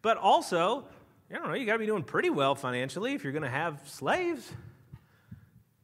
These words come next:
I know that that's a little bit of a dark point to make, but I think we can at least admire the point. He was not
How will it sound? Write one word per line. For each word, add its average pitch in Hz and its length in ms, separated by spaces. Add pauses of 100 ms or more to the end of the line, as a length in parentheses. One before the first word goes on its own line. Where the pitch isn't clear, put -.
(840)
I 104 60
know 98 160
that 180 160
that's 143 180
a 127 40
little 123 200
bit 123 120
of 107 100
a 101 60
dark 113 340
point 294 260
to 131 80
make, 131 380
but 151 220
I 135 60
think 220 220
we 254 80
can 135 160
at 110 140
least 175 260
admire 240 380
the 233 80
point. 202 380 (280)
He 214 160
was 196 220
not 240 320